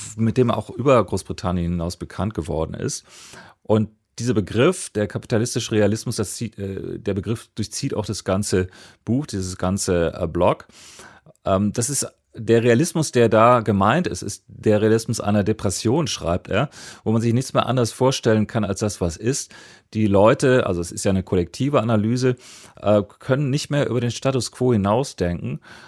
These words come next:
Ein, äh, Wort, ein Slogan heißt, es ist einfacher, sich das Ende der Welt vorzustellen, als das Ende des Kapitalismus. Oder Margaret Ch-,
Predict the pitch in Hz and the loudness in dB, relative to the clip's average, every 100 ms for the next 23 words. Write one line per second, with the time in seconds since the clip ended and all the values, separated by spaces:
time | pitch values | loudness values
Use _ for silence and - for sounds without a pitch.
0 | - 101 104 110 113 - 95 82 90 95 | -6 0 2 2 -2 -4 -6 -6 0 2
1 | 117 101 98 110 107 113 95 98 113 107 | 2 0 -4 0 0 2 0 0 0 -8
2 | 107 101 95 110 147 139 131 107 110 113 | -8 -6 -2 0 0 -2 2 0 0 -2
3 | - 101 123 127 98 90 104 127 - 120 | -2 -2 0 2 2 2 2 2 0 -4
4 | - 110 - 104 110 90 - 101 98 110 | -2 -6 0 2 2 -2 -4 -6 -2 -2
5 | 101 95 - 90 95 87 90 - 62 - | -2 -2 -4 -2 0 0 -2 -4 -10 -10
6 | - - - - 101 127 98 80 90 95 | -18 -20 -16 0 6 6 6 4 0 -2
7 | 95 - 113 | -2 0 -2